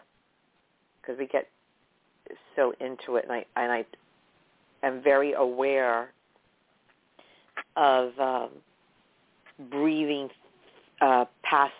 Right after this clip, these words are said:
through reactivity and getting into a place of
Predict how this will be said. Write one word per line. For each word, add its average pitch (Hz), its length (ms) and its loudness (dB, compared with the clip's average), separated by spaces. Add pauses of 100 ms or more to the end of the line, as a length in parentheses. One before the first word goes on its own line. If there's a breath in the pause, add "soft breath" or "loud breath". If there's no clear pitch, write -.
(120)
through 151 260 -4
reactivity 131 920 -2 (1700)
and 120 600 2 (1200)
getting 135 260 2
into 127 240 -6
a 123 40 -6
place 120 280 -6 (120)
of 113 140 -6